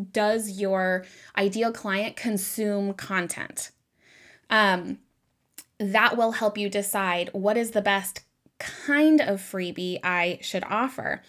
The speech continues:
Now, even in creating the freebie, what does it look like? How do you communicate with them? Um, what is the freebie? Like, what pain point am I trying to solve here? All of that will come from knowing your ideal client in and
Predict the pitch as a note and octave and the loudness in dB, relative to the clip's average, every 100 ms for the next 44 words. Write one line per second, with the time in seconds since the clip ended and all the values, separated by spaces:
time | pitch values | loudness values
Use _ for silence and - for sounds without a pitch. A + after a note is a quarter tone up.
0 | - - - - B3 A#3+ - D4 E4 D4+ | -20 -20 -18 -2 2 2 4 2 4 4
1 | B3+ - A#3+ A#3 C4+ A#3+ A3 G3+ F3+ E3 | 2 0 0 2 2 2 0 -4 -4 -6
2 | F3+ F#3+ - A3 A#3+ A#3 A#3 A#3+ - E3+ | -2 -2 0 0 0 -2 -4 -6 -6 -6
3 | D3 - - - A3 A#3+ C4 C4 A#3+ A#3 | -6 -14 -10 0 4 4 4 2 2 0
4 | A#3 - - B3+ C4+ C#4 C4 - F#3 F#3 | -2 -6 0 4 6 4 2 -4 -6 -6
5 | F#3 - E3 D3 F#3 - - - - G#3+ | -10 -6 -6 -6 -10 -14 -20 -20 -4 0
6 | G3+ - F#3+ C4+ C#4+ B3 D#4 C4+ B3+ - | 0 -2 4 4 6 4 6 6 2 4
7 | G#3+ F#3 D#3+ G3+ A3 G3+ G3 A#3 C4+ - | -2 -2 0 2 2 0 4 6 6 4
8 | C4 D4 C#4 A3+ F#3+ G3+ G#3 G3+ G3 A3+ | 6 6 6 4 0 0 2 2 2 2
9 | A3+ A#3 G#3+ G3 G#3 B3 B3+ G#3 D#3+ - | 2 2 -2 -2 0 2 0 -2 -4 -6
10 | - - - G#3+ A3 C4 C#4+ D4 D4 D#4+ | -14 -18 -6 2 6 6 6 2 2 0
11 | D#4+ A3+ G3+ - G#3+ G#3+ G3+ G3 A3+ A#3+ | 0 -2 -2 -2 -2 0 2 2 2 0
12 | B3 C4 C4 G3+ G3 G3+ F#3+ F3+ F3+ F#3 | 2 2 2 2 -2 -2 -4 -2 -2 -6
13 | F#3 F#3 F#3+ F#3 - F#3 | -4 -2 -2 -4 -4 -4